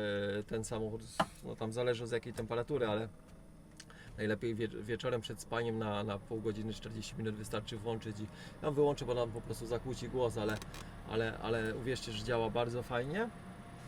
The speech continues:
E, pokażę wam jeszcze szybko tylko tył samochodu, bagażnik, bo też nie chciałbym przeciągać tutaj nagrania.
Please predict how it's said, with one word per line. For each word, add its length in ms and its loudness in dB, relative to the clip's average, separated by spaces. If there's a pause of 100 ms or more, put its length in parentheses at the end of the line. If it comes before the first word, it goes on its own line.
(1000)
E, 200 6
pokażę 320 4
wam 140 4
jeszcze 200 2
szybko 320 0
tylko 380 2
tył 220 2
samochodu, 540 4
bagażnik, 720 10 (160)
bo 60 -4
też 180 2
nie 100 2
chciałbym 320 0
przeciągać 800 4 (1200)
tutaj 280 -2
nagrania. 580 4